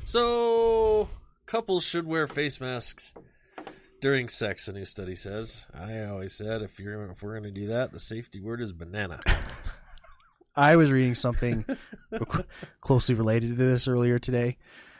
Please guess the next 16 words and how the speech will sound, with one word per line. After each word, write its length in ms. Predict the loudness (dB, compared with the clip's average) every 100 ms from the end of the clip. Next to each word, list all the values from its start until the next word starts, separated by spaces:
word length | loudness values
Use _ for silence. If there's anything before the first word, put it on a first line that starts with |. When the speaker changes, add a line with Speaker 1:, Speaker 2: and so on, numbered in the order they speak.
| -20 _
Speaker 2:
uh, 440 | 2 4 6 4 2
where 260 | -2 -2
the 100 | 0
C 380 | 2 4 4 4
D 160 | 4 4
C 480 | 4 4 4 2 0 -4 -6 -10 -12 -16
<laughs> 580 | -20 -20 _ _ _ 0
is, 540 | 2 4 2 0 -4 -10 -20 -20 -20 -20 -20 _
um, 680 | 0 2 2 0 -2 -6 -8 _ _ -20 -20 _ _ _ _
is 300 | 2 2 2
actually 500 | 0 -2 0 2 2
recommending 920 | 4 2 2 2 2 2 0 -2 -4 -10 _ _ _ _ -2
as 160 | -2
a 80 | -2
covid 480 | 0 2 4 4 2
precaution 600 | -2 0 0 0 -2